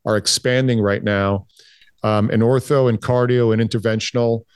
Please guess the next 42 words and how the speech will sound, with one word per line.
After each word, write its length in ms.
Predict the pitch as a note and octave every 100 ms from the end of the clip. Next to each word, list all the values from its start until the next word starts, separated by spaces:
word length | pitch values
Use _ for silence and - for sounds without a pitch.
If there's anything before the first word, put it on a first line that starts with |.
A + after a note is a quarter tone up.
| _ - _ _ _
um, 340 | G#2 G#2 G#2 A#2
in 180 | G2+ F#2+
fem 300 | - B2+ A#2+
health, 640 | G#2+ A#2 A#2+ A#2 - - _ _ _ -
um, 380 | G#2 G2+ G2 G#2
in 240 | A2 G2+
neuro, 580 | G#2+ A#2+ B2+ C3+ C#3 C#3 - _ _ _ -
these 240 | A#2 G#2
focus 340 | - D3+ D#3 -
factories 500 | B2+ A#2 - A#2 G2
are 80 |
starting 360 | G2 A#2 G#2+ G#2+
to 40 |
open 220 | G#2+ - G2+
up, 220 | G#2 - _ _ _ _ - -
and 100 | G#2+
they're 140 | G#2
independently 600 | A2+ C3 A#2+ C3 D3 C#3+
owned 460 | A#2 G#2+ G#2 G2+ -
or 140 | - F#2
they're 160 | F#2
owned 100 | A#2+
by 140 | B2 B2
private 320 | - B2 B2
equity, 520 | A2 - G2+ G#2 G2 _ _
and 120 | - G2+
the 40 |
call 260 | - B2+ C3
points 420 | - C3 A#2+ B2+
are 40 |
gonna 220 | A2 G#2
change. 640 | G2 - A2 - - - - _ _ -
And 100 | G#2+
historically, 640 | A2+ - D#3 F#3 - C3
big 200 | G#2 C3+
strategics 600 | - C3+ - D#3 C#3 -
have 100 | A#2
had 140 | A#2
a 60 | A2+
chance 420 | - C#3+ F3+ C#3
on 80 | G#2+
these 240 | G#2+ G2